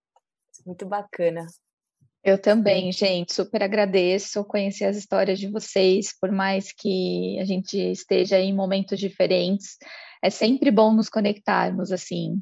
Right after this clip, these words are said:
Speaker 2: né? As histórias de vida nos conectam muito, então eu aprendi bastante com os relatos de vocês. Aline, foi incrível essa condução, super obrigada pelo espaço e pelo acolhimento também.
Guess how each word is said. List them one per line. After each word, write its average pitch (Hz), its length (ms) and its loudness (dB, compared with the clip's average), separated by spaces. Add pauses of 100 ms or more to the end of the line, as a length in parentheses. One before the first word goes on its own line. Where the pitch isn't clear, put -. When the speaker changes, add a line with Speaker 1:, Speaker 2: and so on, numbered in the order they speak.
Speaker 2:
né? 190 300 2
As 190 80 2
histórias 202 440 2
de 202 120 -2
vida 214 260 0
nos 220 160 -2
conectam 202 480 -4
muito, 196 460 -2
então 190 560 -4
eu 196 60 0
aprendi 202 360 0
bastante 202 720 0
com 196 140 -6
os 208 80 -6
relatos 196 360 0
de 202 80 -2
vocês. 196 600 2
Aline, 214 420 2
foi 214 140 0
incrível 233 520 0
essa 208 200 0
condução, 202 680 0
super 214 300 -8
obrigada 202 400 -2
pelo 202 200 -4
espaço 202 500 -2
e - 20 -18
pelo 208 160 0
acolhimento 208 640 -2
também. 208 400 -4